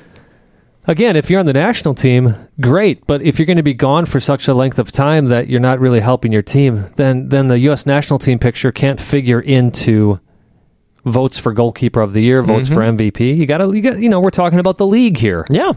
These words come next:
Speaker 2: I completely agree with you on this one. Uh, Sky Blue rookie Raquel Rodriguez voted the N W S L rookie of the year.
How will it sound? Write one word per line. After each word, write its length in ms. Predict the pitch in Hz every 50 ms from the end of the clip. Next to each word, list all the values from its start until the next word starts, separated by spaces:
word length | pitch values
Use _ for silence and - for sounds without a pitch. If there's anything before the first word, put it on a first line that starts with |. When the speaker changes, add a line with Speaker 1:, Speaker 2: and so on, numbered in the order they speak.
| - -
Speaker 2:
I 140 | - 98 113
completely 400 | - 127 120 - 135 131 - 120
agree 240 | 120 110 120 127 120
with 120 | 113 -
you 100 | 120 113
on 120 | 110 107 110
this 180 | 117 117 -
one. 240 | - 110 104 104 110
Uh, 300 | - 127 139 143 139 139
Sky 360 | 135 - - 156 156 170 170 165
Blue 420 | 143 147 160 160 160 160 165 147
rookie 460 | - 139 151 160 151 - 151 143 139 127
Raquel 500 | 117 123 123 123 - - 147 143 143 139
Rodriguez 680 | 139 135 131 127 127 139 139 131 131 131 127 123 117
voted 400 | 113 120 120 120 120 120 117 110
the 180 | 107 110 110 -
N 160 | - 120 120
W 280 | 120 120 117 117 113 113
S 160 | 113 - -
L 280 | 120 110 110 107 104 110
rookie 440 | 107 113 120 123 - 127 117 117 -
of 240 | - 113 120 117 113
the 80 | 113 107
year. 380 | 113 120 139 156 185 240 247